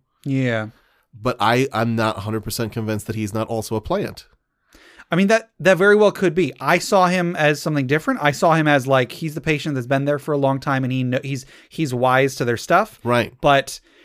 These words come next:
Speaker 1: that's a lot less nuanced than what you're saying.
Speaker 2: Which is that all they need is one person who shows up
Speaker 1: Yeah.
Speaker 2: and says, "Listen, man, here's the rules."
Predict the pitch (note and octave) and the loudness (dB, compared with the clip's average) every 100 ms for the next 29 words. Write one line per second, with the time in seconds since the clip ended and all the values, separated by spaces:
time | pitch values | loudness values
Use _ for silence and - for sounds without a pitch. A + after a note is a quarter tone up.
0 | _ F#3+ A#3 A3 D#3+ E3+ D#3 D3 D3 D#3 | _ -2 2 2 4 2 2 2 2 2
1 | C#3+ C#3+ F3+ C#3+ A#2 - - C3+ B2 A2+ | -2 2 2 4 0 -6 -4 -2 0 0
2 | B2+ G#3 - G2 - - _ - C#3 C3 | 4 2 0 -10 -12 -20 _ -4 -2 0
3 | A#2 B2 A#2+ C#3 D#3 F#3 C3+ A2 G2 A#2+ | -2 0 0 2 0 2 0 -2 -2 -2
4 | C3 C#3 B2+ B2 A#2 - C3 A#2+ D3 G2 | -2 -4 -4 -6 -6 -4 -4 0 0 0
5 | - - _ B2 A2 - A#2+ A#2+ - A#2 | -4 -12 _ -4 -4 -2 -2 -2 0 2
6 | A2 A2 C3 C3+ A2 G2+ F#2+ F#2+ _ - | 0 -2 -2 0 -2 -2 -4 -8 _ -4
7 | C3+ B2+ A#2 G2 G#2+ G2+ A#2 F#2+ F2 - | 0 0 -2 -4 -4 -2 -4 -4 -12 -16
8 | - | -20